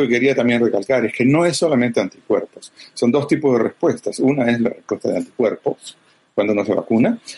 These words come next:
y la otra es lo que se llama la respuesta celular. Son células que se preparan para la próxima vez que venga el virus, matarlo, atacarlo y destruirlo. Esa respuesta es a mucho más largo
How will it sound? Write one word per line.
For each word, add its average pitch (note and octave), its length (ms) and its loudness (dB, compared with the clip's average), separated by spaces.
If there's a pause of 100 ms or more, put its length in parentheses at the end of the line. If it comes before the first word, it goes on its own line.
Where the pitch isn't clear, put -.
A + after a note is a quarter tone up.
(160)
y - 80 0
la B2 120 2
otra D#3+ 200 0
es C#3+ 60 0
lo B2+ 80 2
que A2 80 0
se A#2+ 80 -2
llama A#2+ 120 2
la A2 100 2
respuesta G#2 420 -4
celular. G#2 600 0 (380)
Son A2 180 0
células B2 720 0
que A#2+ 60 -2
se - 160 0
preparan A2+ 680 -2 (380)
para G#2 440 0
la G2+ 180 -2
próxima G#2+ 340 0
vez A2 180 -2
que - 140 -4
venga G#2 240 0
el F#2+ 60 -4
virus, G2+ 520 -2 (320)
matarlo, A#2 640 -2
atacarlo A2+ 540 0
y G#2+ 60 2
destruirlo. G2 580 -2 (420)
Esa D#3 260 0
respuesta C#3 480 -2
es - 100 -2
a A#2+ 60 0
mucho B2 320 2
más A2+ 180 0
largo A2+ 460 0